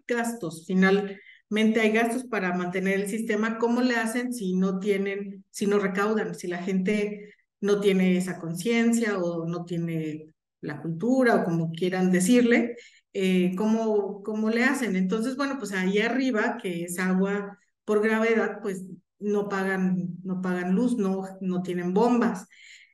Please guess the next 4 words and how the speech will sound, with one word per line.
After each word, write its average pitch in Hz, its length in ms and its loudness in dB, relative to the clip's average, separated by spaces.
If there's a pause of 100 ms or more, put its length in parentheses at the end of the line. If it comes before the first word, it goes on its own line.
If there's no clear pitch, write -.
(480)
Ese 262 500 2
tipo 285 280 2
de 269 100 4
organización 233 920 -2